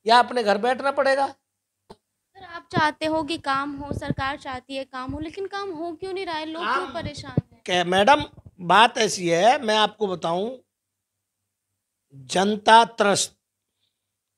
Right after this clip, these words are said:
Speaker 1: पार्षद त्रस्त और अफसर मस्त।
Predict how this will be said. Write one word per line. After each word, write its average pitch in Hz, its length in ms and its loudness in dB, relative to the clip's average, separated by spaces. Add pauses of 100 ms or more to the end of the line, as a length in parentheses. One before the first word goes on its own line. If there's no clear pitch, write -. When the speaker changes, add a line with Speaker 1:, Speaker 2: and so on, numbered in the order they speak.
(320)
Speaker 1:
पार्षद 226 680 4
त्रस्त 208 360 2 (1160)
और 170 280 -2
अफसर 170 420 -4
मस्त। 131 320 -8